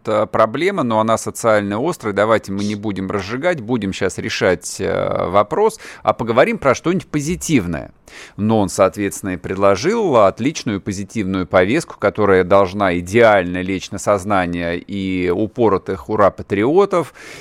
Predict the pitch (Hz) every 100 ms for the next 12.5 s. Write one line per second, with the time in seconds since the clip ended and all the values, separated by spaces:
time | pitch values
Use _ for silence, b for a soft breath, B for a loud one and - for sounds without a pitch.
0 | B 113 117 117 113 110 110 113 107 -
1 | 113 98 101 110 123 131 139 135 143 131
2 | 135 - 147 113 104 101 - 101 107 107
3 | 120 107 95 98 - - 104 95 95 -
4 | 117 120 113 123 104 - - 98 104 92
5 | 110 170 208 - - B B 101 95 214
6 | 196 139 110 - 85 - 151 185 107 87
7 | - 85 78 90 127 143 139 - B B
8 | 92 98 175 208 123 95 101 87 80 78
9 | 123 156 156 - 139 123 95 - 117 160
10 | 160 156 156 143 160 156 85 101 107 101
11 | 110 107 143 175 107 - 127 156 110 92
12 | - 92 82 123 160